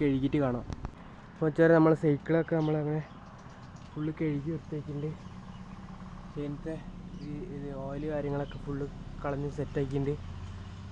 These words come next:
വണ്ടീൻ്റെ പണികളൊക്കെ നമ്മൾ തീർത്തിട്ടുണ്ട്. പിന്നെ ഒരു പണി അറിയണത് ബാക്കിലത്തെ ടയർ മാറ്റാനാണ്. ടയർ പറ്റത്ത് തേഞ്ഞിട്ടുണ്ട്. ഫ്രണ്ടിലത്തെ കുഴപ്പമില്ല, പക്ഷെ ബാക്കിലത്തെ മാറ്റം നമുക്ക് മാറ്റണം. അത് നമ്മൾ, ഏ, ഷോപ്പിൽ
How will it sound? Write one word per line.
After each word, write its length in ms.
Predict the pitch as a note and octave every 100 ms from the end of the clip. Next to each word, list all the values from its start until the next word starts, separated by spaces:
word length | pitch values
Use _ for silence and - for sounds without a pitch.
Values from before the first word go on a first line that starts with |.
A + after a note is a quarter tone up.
| - - - - - - - - - - - - - - - - - - - - -
വണ്ടീൻ്റെ 340 | C#3+ D3+ F3 E3 - - -
പണികളൊക്കെ 420 | D#3 D#3 D#3+ E3+ F3
നമ്മൾ 160 | E3 D#3
തീർത്തിട്ടുണ്ട്. 320 | D#3 - C#3+ -
പിന്നെ 200 | C#3+ D#3
ഒരു 80 | E3 E3
പണി 160 | D#3+ E3
അറിയണത് 380 | D#3 D#3 D3+ D#3 E3+ - - - - - - - - - -
ബാക്കിലത്തെ 380 | D3 D3+ D3+ E3+ E3
ടയർ 240 | D#3+ D#3 E3+
മാറ്റാനാണ്. 420 | D#3+ D#3 D#3 D3+ D#3
ടയർ 200 | D#3 D#3+
പറ്റത്ത് 300 | E3 D#3+ D3+ D#3+ -
തേഞ്ഞിട്ടുണ്ട്. 600 | D#3 C#3+ C#3+ C#3 D3 D3 D3 - - - - - - - -
ഫ്രണ്ടിലത്തെ 340 | D3+ D#3 D3+ F3+
കുഴപ്പമില്ല, 320 | D#3+ D#3+ D3+
പക്ഷെ 120 | C#3+ D3+
ബാക്കിലത്തെ 300 | D3 C#3+ D3+ D#3+
മാറ്റം 220 | D3+ D3+
നമുക്ക് 200 | D3 C#3 D3
മാറ്റണം. 300 | C#3 B2+ B2+ G#2+ - - - - - -
അത് 100 | C#3+ D#3
നമ്മൾ, 220 | D#3+ E3 E3+ - - - - - - - - D3
ഏ, 60 | D3+ C#3
ഷോപ്പിൽ 360 | D#3 D3 C#3